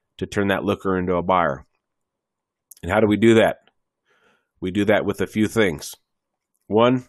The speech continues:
is good work ethic. Customers love salesmen who work hard, because they want to know that this fifty grand I'm about to drop on this car is going to the right dealership and the right salesman.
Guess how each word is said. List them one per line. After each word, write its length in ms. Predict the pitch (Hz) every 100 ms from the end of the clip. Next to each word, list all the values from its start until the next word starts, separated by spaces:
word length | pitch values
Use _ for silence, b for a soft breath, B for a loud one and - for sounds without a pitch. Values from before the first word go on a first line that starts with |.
| _ -
is 140 | 95
good 200 | 92 110
work 260 | 104 107 -
ethic. 460 | 87 82 71 - _ _ _ _ -
Customers 480 | 123 113 127 113
love 300 | 101 107 110
salesmen 880 | 107 - 113 113 104 107 107 113 110 _ _ _ _ _ _ _
who 140 | _ 101
work 320 | 90 98 95
hard, 480 | 92 90 78 67 - _ _ _ _ _ _ -
because 380 | 87 104 90
they 220 | - 104 110
want 340 | 107 107 -
to 120 | 107
know 320 | 104 104 101
that 240 | 90 87 - _ _ _ _ -
this 220 | 101 -
fifty 420 | - 120 - 135
grand 380 | 120 117 120 117
I'm 80 | 107
about 300 | 98 104 -
to 80 | 95
drop 280 | 101 101
on 120 | 107 92
this 160 | 87
car 460 | - 107 98 90 -
is 380 | 98 98 90 - _ _ _ 101
going 300 | 113 120 110
to 60 |
the 120 | 101
right 280 | 95 107 101
dealership 560 | 101 113 120 - 127 - 107
and 120 | 98
the 120 | 95
right 260 | 95 101 -
salesman. 560 | 107 107 107 98 78